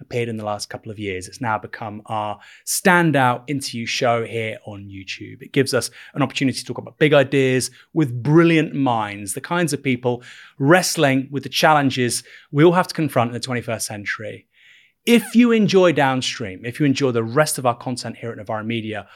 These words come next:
obviously click the YouTube subscribe button. But if you wanna go further than that,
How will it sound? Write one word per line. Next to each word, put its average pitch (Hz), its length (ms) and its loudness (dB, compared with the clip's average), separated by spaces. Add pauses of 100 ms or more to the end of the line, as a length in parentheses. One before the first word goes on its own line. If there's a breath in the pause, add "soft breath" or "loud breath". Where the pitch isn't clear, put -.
(280 soft breath)
obviously 151 800 2 (680)
click 151 260 4
the 139 240 -2
YouTube 135 280 -2
subscribe 127 460 0
button. 110 280 -6
But 117 60 -6
if 120 80 -6
you 190 60 0
wanna 190 180 2
go 170 60 -12
further 202 400 4
than 185 260 2
that, 160 460 -2